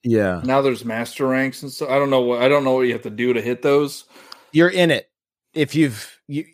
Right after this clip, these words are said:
Speaker 1: it, you're gonna have an urgent quest as soon as you start. You're gonna be able to, uh, we're gonna fight a crab for you.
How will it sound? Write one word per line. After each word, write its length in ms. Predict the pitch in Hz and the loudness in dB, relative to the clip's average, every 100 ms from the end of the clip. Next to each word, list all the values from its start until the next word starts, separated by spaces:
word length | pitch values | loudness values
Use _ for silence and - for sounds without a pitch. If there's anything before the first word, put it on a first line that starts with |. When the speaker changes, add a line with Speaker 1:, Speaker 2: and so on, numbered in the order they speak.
| - | -8
Speaker 1:
it, 160 | 165 - _ _ | -8 -8 _ _
you're 300 | 143 160 185 | -2 2 4
gonna 120 | 196 | 4
have 160 | 180 160 | 2 2
an 80 | |
urgent 320 | 139 160 175 165 | 0 0 -2 0
quest 320 | 151 143 - | 2 2 0
as 60 | 120 | -4
soon 140 | 139 | -4
as 100 | 135 | -4
you 60 | 139 | -4
start. 400 | - 131 117 - _ - | 0 2 2 -4 _ -6
You're 120 | 127 | -4
gonna 160 | 127 | -4
be 140 | 117 127 | -2 0
able 240 | 127 123 | 0 -2
to, 520 | - 127 127 123 120 - _ _ _ - | -6 -6 -4 -4 -6 -12 _ _ _ -6
uh, 360 | 113 110 104 101 | -4 -4 -4 -6
we're 140 | 123 | -4
gonna 160 | 120 113 | -4 -6
fight 240 | - 131 | -2 0
a 40 | 135 | 0
crab 340 | - 127 123 | 2 2 2
for 200 | 98 120 | -2 -4
you. 260 | 107 113 | -2 -4